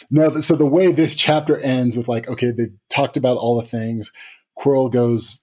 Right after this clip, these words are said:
like, through this very psychopath, like, description of, like, just how he wants to fuck with the world. And then it just sort of ends with, like, "Okay, we're done with the, I'm, you know, I'm done making the potion and it's time to go to the mirror. So let's get the fuck outta here."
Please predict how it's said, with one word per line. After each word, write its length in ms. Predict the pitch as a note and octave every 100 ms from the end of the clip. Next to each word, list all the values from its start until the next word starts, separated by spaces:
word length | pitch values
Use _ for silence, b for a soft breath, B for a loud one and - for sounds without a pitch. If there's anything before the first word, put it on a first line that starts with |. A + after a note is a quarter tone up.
| G#2+
like, 240 | G#2+ G2 _ _
through 200 | - B2+
this 220 | A#2 -
very 540 | G#2+ A2+ A#2 A#2 A2+
psychopath, 1300 | G#2 - - A2+ A2 A2+ G#2+ G#2+ - A2+ G#2 G2+ - G#2+
like, 260 | G2+ F#2+
description 560 | - - G#2+ - A2+ G#2+
of, 280 | G2 G2 G#2
like, 200 | G2 -
just 160 | G#2+
how 160 | - G2+
he 80 | G2
wants 200 | G2+ -
to 100 | -
fuck 200 | G#2 -
with 100 | G2
the 60 |
world. 440 | G2 G#2 G2+ G2 F#2+ B B B B -
And 140 | A2+
then 80 | A2+
it 60 |
just 180 | G#2+ A#2
sort 100 | A2+
of 80 | G2+
ends 220 | A2 G#2
with, 160 | A2 -
like, 180 | G#2+ - B B
"Okay, 180 | D#3 A#3+
we're 180 | A3 F3
done 240 | F#3 F#3
with 160 | F#3 E3
the, 400 | E3 C#3+ C3 B2 _ _
I'm, 140 | C3 C3+ -
you 120 | C#3
know, 100 | C#3
I'm 80 | C3+
done 160 | D3+
making 260 | D#3+ D3 D3
the 60 |
potion 540 | A2+ C#3+ C#3+ - C3 B2
and 180 | A#2+ A#2
it's 100 | -
time 140 | C3
to 80 | B2+
go 80 | B2+
to 60 |
the 80 | A#2+
mirror. 240 | A#2 A#2+
So 160 | A2 A#2
let's 240 | A2+ A2+
get 100 | -
the 60 | -
fuck 160 | A#2+ G#2+
outta 180 | A2
here." 220 | G#2 G2+